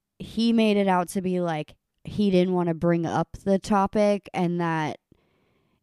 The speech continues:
it was almost like when she was in front of him, she was living like they weren't really dead. Like, she would talk about them like they were still alive. So he was like, "I never brought it up 'cause I didn't wanna be like,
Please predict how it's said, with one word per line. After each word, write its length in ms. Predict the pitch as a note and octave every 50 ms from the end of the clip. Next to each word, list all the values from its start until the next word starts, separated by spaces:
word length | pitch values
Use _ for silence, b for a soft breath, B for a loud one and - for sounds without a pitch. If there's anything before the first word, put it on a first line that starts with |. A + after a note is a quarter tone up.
| _ _
it 100 | F#3+ F#3
was 180 | F#3 F#3+ F#3
almost 460 | F3 - E3+ F3 F3+ F#3+ F#3 F#3 - -
like 160 | F3+ E3+ E3 D3+ C#3+ _ _ _ _ _ _ _ _ _ _ - _ _ _ _
when 320 | - F3+ D#3+ F#3+ G3 G3+
she 260 | F#3+ - - - G#3 G3
was 160 | F#3+ F#3 F3+
in 140 | F#3+ F#3 F3
front 240 | - G3 F#3 F3+
of 80 | F3 E3
him, 260 | - F3+ F#3 F#3 F#3+ G3
she 120 | - -
was 160 | F#3+ F3 D#3+ D#3+
living 560 | E3+ F3+ F#3 F#3 F3+ F3+ F3+ F3+ F3+ F3+ F3
like 380 | E3+ E3+ E3 E3 D#3+ - _ -
they 240 | F3 D3+ D#3+ D#3+ E3
weren't 260 | E3 E3+ E3 D#3 -
really 260 | F2+ D#3+ E3 D#3+ D#3
dead. 540 | D3 C#3 - B2 C3 C#3 C#3+ D#3+ E3 G3 F3+ - _ _ _ _ _ _ _ _ _ _ _ _ _ _
Like, 200 | - D#3+ D#3+ D3+ -
she 180 | - - G3
would 140 | F#3 E3+ D#3
talk 300 | - - F#3 E3+ E3+ -
about 280 | F#3 E3+ F3 E3+ E3+ -
them 200 | - F#3 F3+ F3+
like 200 | F3 E3 D3+ -
they 140 | - D#3+ D#3+
were 100 | D#3 D3+
still 320 | - - - D#3+ D#3 D3
alive. 760 | C#3+ C3+ C3 B2+ B2+ C3+ D3 D#3 E3 F3+ G3 G#3 - - - b b b b b b b b b b b b b
So 240 | b - - G#3 F#3+
he 300 | E3 - - - A#3 A#3
was 160 | G#3+ G#3 G3
like, 200 | G3 F#3 E3+ E3 - -
"I 180 | - E3+ F3
never 300 | F3+ F3 F3 E3+ E3+ E3
brought 220 | D#3 E3 E3 D#3+ D#3+
it 100 | D#3 D#3
up 140 | D#3 D3+ -
'cause 160 | - E3 D#3
I 140 | D#3 D3+ D3
didn't 160 | D3+ D3+ D3
wanna 180 | C3 C#3 D3 D3+
be 180 | C#3 D#3 D3+
like, 320 | D3+ D3+ D3 C#3+ C3+ -